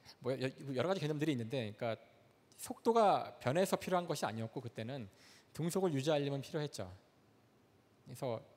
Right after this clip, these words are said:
뭐, 그러니까 뭔가 작용을 한다는 개념들은 있었으니까. 근데 저 포스라는 개념이 사실은 정립되는 데 시간이 많이 걸려요.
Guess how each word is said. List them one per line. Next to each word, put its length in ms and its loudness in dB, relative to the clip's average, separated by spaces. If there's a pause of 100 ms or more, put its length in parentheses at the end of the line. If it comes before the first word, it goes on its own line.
(160)
뭐, 260 -8
그러니까 200 -8
뭔가 260 2
작용을 420 4
한다는 320 0
개념들은 420 -4
있었으니까. 640 -8 (400)
근데 140 -10
저 100 0
포스라는 640 2
개념이 340 0
사실은 520 -4 (100)
정립되는 380 -2
데 60 -2
시간이 200 -4
많이 180 -2
걸려요. 400 -8